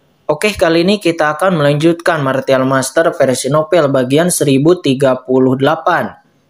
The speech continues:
Bagi yang baru bergabung, selamat bergabung. Dan bagi yang belum subscribe, subscribe dululah agar Mimin tambah semangat lagi nih bikin videonya.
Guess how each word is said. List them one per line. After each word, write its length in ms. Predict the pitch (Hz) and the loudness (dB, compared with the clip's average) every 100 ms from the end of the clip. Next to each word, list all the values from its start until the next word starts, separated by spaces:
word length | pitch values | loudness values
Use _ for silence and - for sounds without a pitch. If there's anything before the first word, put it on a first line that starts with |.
| _ _ | _ _
Bagi 240 | 156 160 214 | -2 0 0
yang 80 | 165 | 0
baru 160 | 139 | 0
bergabung, 640 | 135 135 135 135 156 185 185 | 0 0 0 0 2 2 2
selamat 400 | 180 180 190 208 | 2 0 2 0
bergabung. 640 | 151 139 156 170 190 147 95 _ _ _ _ - | 0 0 0 2 2 0 -4 _ _ _ _ -2
Dan 160 | 175 | 0
bagi 320 | 175 175 208 | 2 2 0
yang 80 | 175 | 2
belum 240 | 135 139 143 | 2 0 0
subscribe, 720 | 156 160 - 185 185 117 - _ _ _ | -2 -4 -4 0 0 -2 -8 _ _ _
subscribe 720 | - 131 127 - - 131 127 | -6 -4 -4 -6 -4 -2 0
dululah 560 | 147 160 170 180 160 139 | 2 4 4 2 0 0
agar 160 | 160 | 0
Mimin 400 | 165 170 180 185 | 2 2 2 2
tambah 320 | 147 127 127 123 | 0 0 0 -2
semangat 400 | 131 127 127 151 | 0 0 0 0
lagi 240 | 165 170 | 2 2
nih 240 | 185 170 | 2 2
bikin 240 | 165 160 165 | 0 0 0
videonya. 480 | 170 170 180 190 | 2 2 2 0